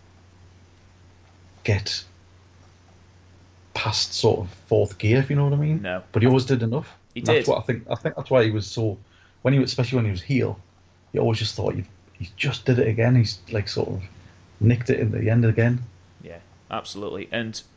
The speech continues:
Speaker 2: another kind of underrated feud he had was that with Ric Flair.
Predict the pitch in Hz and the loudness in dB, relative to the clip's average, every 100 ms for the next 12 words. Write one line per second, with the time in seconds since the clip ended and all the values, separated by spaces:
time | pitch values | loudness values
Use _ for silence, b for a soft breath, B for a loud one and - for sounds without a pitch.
0 | _ 113 110 131 117 101 - _ - - | _ -8 -4 -2 0 -2 -4 _ -20 -14
1 | 101 95 - 120 113 95 104 110 - 107 | -10 -10 -10 -10 -8 -4 -2 -4 -6 -12
2 | 107 101 92 107 95 101 101 - 98 101 | -10 -10 -6 -4 -4 -6 -10 -10 -8 -10
3 | - 104 104 | -6 -2 -2